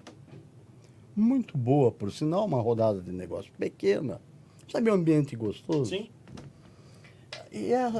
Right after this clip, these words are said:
Speaker 1: é, o, o, o Daniel, é, é,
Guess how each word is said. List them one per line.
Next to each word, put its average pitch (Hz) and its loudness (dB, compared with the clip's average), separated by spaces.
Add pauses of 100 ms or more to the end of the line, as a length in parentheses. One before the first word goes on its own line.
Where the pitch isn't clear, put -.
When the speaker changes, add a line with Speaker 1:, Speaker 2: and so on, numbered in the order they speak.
Speaker 1:
é, 202 0
o, - -2
o, - -6
o - -8
Daniel, 160 0 (1000)
é, 104 -4 (360)
é, - -12